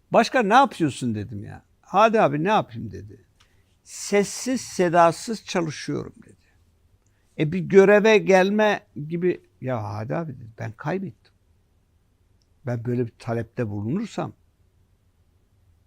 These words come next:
bütün arkadaşlar haksızlık etmiş olurum." dedi. "Ben görev falan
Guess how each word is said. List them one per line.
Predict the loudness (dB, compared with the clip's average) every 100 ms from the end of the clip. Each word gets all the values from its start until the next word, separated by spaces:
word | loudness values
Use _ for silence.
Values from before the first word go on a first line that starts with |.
| _ _ _ _ _ -20
bütün | -20 -4 -2 -2 -2 -2 -2
arkadaşlar | -4 -6 -8 -10 -10 -12
haksızlık | -12 -16 -18 -18 -10
etmiş | -10 -10 -18 -20
olurum." | -20 _ _
dedi. | _ _ _ _ _ _ _ _ _ -10
"Ben | -10 -10 -16 _ _ _ _ _ _ _ -12
görev | -6 -2 -4
falan | -4 -6 -6 -6